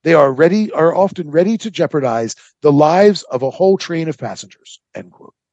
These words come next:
Beginning in the eighteen thirties, then, space was com-,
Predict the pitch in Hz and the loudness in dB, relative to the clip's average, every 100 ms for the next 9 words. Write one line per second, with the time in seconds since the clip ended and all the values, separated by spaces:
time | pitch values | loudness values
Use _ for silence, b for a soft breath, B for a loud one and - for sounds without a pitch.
0 | _ _ _ _ _ _ _ _ _ B | _ _ _ _ _ _ _ _ _ B
1 | B _ _ 208 247 320 294 240 - 214 | B _ _ 2 6 6 6 2 2 -2
2 | 156 120 120 101 107 107 - _ - - | -2 -2 -4 -6 -8 -10 -16 _ -14 0
3 | 247 277 - 226 - 208 | 4 4 2 -6 -4 -6